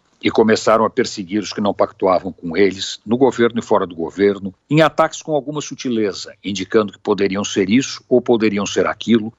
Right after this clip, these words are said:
sem definir o isso ou aquilo, fazendo cara de viúva que sabe que o segredo do genro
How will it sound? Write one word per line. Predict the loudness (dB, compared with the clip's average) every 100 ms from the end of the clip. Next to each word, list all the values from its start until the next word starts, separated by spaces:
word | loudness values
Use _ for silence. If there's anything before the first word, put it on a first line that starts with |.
| _
sem | -4 2 2
definir | 2 2 4 6
o | 6
isso | 6 6 6
ou | 6
aquilo, | 4 0 -6 -6 -10 _ -2
fazendo | 0 2 -2 -2
cara | 0 0 0
de | -8
viúva | -4 -2 -2 -4
que | -10
sabe | -8 0 0 -2
que | -14
o | -8
segredo | -4 -2 0 -2 -2
do | -10
genro | -6 -2 -2 -2 -6